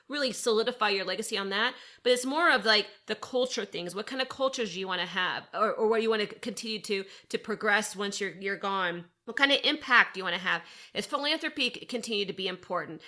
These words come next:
Making sure that's it. If your employees and your talent's important, making sure that's focused. So it starts to becoming, like, what is the impact that you want the company to continue to have even after you're extricated from it?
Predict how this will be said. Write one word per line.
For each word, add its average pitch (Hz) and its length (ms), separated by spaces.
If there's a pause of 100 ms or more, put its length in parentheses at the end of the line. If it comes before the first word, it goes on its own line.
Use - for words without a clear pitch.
(180)
Making 226 240
sure 254 160
that's 277 280
it. 202 260
If 226 140
your 226 140
employees 269 400
and 262 80
your 262 80
talent's 302 460
important, 214 440 (240)
making 190 280
sure 247 180
that's 285 300
focused. 220 420
So 233 220 (260)
it 240 140
starts 311 300
to - 80
becoming, 262 300
like, 208 140 (220)
what 233 240 (100)
is 226 240
the 220 240
impact 214 460
that 196 160
you 220 240
want 226 260
the 196 100
company 208 360
to 196 100
continue 214 520
to 202 180
have 196 520 (320)
even 233 280
after 208 320
you're 180 260
extricated 175 580
from - 260
it? 85 240